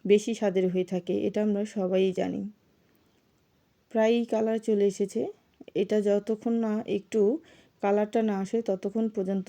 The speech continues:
ভালোভাবে এটাকে নেড়েচেড়ে ভেজে নেব। আমরা ভর্তা খেতে সবাই পছন্দ করে থাকি, সেটা যে কোনো ধরনের ভর্তা হোক না কেন। আর লাউয়ের খোসা কিন্তু আমরা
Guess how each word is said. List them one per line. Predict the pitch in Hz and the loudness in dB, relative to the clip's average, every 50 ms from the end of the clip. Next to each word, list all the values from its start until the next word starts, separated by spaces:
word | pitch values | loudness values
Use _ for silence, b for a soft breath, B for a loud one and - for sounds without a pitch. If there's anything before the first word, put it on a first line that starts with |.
| 208 240 226 | -2 -2 -2
ভালোভাবে | 202 190 190 185 190 190 196 196 190 196 190 | -2 0 0 2 2 2 0 0 2 2 2
এটাকে | 190 190 190 190 - 196 233 269 330 | 2 0 -2 -4 -2 0 0 2 2
নেড়েচেড়ে | 285 220 190 180 180 175 - 190 190 247 269 | 2 0 0 0 -2 -2 0 0 0 2 0
ভেজে | 233 208 202 - 185 185 | 0 0 0 2 2 0
নেব। | 185 196 208 - - 226 226 214 _ _ _ _ b b b b b b b b b b b _ _ - | 0 -2 -4 -6 -6 -8 -8 -10 _ _ _ _ b b b b b b b b b b b _ _ -8
আমরা | 214 220 233 233 247 247 | -4 -2 0 0 0 0
ভর্তা | 233 214 220 214 - - 233 | 0 0 -2 -2 -2 -2 -4
খেতে | 233 - 247 240 - 226 247 262 | -2 0 -2 0 0 0 0 -2
সবাই | - - 208 190 190 202 214 | -2 -2 -2 0 2 2 0
পছন্দ | 208 - 190 - - 180 - 202 202 | 0 -2 -4 -4 -4 -4 -4 -4 -4
করে | - 214 214 196 | -2 -2 -4 -4
থাকি, | - 208 208 - - 208 214 214 226 - _ | -4 -6 -8 -8 -8 -8 -6 -6 -8 -10 _
সেটা | - - 202 196 220 214 208 | -4 -2 0 2 2 2 2
যে | 202 208 202 | 2 2 0
কোনো | - 214 214 220 226 220 226 247 208 - | 2 0 0 0 0 -2 -2 -4 -6 -4
ধরনের | 196 190 190 196 202 202 220 233 | -2 -2 -2 0 0 -2 -2 -2
ভর্তা | 196 190 185 - - - 190 | 0 -2 -2 -2 -2 -2 -2
হোক | 175 185 196 190 - | 0 0 -2 -4 -4
না | - 185 | -6 -6
কেন। | 180 180 196 190 214 269 339 - b b b b b b b b | -4 -4 -4 -2 -2 -4 -6 -8 b b b b b b b b
আর | 226 214 | 2 4
লাউয়ের | 208 202 196 196 208 226 240 | 4 6 6 4 4 2 0
খোসা | 233 - 240 220 240 233 | 0 0 0 0 0 0
কিন্তু | 240 247 240 233 - 240 | 0 0 0 0 0 0
আমরা | 233 233 233 214 208 | 2 2 2 2 0